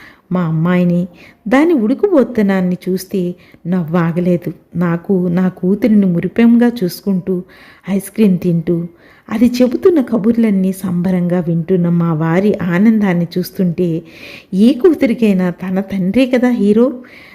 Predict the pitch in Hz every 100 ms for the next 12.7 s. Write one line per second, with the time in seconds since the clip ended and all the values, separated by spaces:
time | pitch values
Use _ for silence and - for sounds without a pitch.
0 | _ 180 180 226 349 349 - 190 196 202
1 | 196 175 170 _ _ 196 208 214 233 185
2 | - 190 185 - 190 214 269 247 233 240
3 | 226 285 349 226 170 220 254 240 - -
4 | 202 196 165 - 165 175 196 180 208 175
5 | 165 170 - 196 226 - - - _ 196
6 | 262 359 381 349 311 285 277 247 247 185
7 | 190 208 175 170 180 220 269 233 175 185
8 | 190 196 196 180 - _ _ - 185 165
9 | 180 160 170 165 160 - _ _ _ _
10 | _ _ _ 185 185 180 180 180 175 175
11 | 170 175 170 185 226 - - 185 190 233
12 | 240 202 - 190 180 190